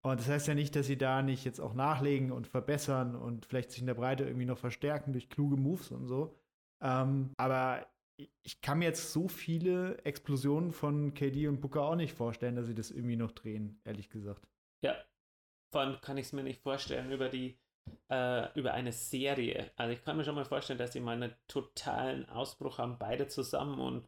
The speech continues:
Speaker 2: beide, was weiß ich, über vierzig scoren, äh, und dann gewinnen sie ein Spiel. Aber das Problem, wie ich schon gesagt habe, ähm, Denver ist nicht davon abhängig, dass, dass Jokic da über dreißig macht. Die sind auch nicht davon abhängig, dass er über zwanzig macht.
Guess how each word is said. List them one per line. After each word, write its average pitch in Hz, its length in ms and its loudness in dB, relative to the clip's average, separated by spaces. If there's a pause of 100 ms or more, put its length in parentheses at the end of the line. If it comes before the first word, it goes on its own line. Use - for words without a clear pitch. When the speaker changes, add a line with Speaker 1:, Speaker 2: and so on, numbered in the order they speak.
Speaker 2:
beide, 120 420 2
was 123 180 -4
weiß 117 140 -4
ich, 131 280 -4
über 135 300 0
vierzig 151 360 0
scoren, 139 460 -2 (640)
äh, 131 280 0
und 127 240 -2
dann 123 320 0
gewinnen 151 280 2
sie 120 160 0
ein 110 120 0
Spiel. 147 420 0 (640)
Aber 131 100 -2
das 131 140 -4
Problem, 131 400 0
wie 151 140 4
ich 151 100 -2
schon 139 160 0
gesagt 139 360 -2
habe, 120 380 2 (360)
ähm, 127 460 0 (460)
Denver 165 300 2
ist 147 200 -2
nicht 202 280 0
davon - 280 -4
abhängig, 123 500 -6
dass, - 360 -6 (100)
dass 113 300 -4
Jokic 127 540 -4
da - 160 -4
über - 260 -4
dreißig - 500 -4
macht. - 260 -12
Die 127 100 -4
sind - 180 -4
auch 127 100 -4
nicht 139 180 -4
davon - 240 -4
abhängig, 131 600 -6
dass - 200 -6
er 139 100 0
über 135 180 -2
zwanzig 160 440 -2
macht. 113 380 -6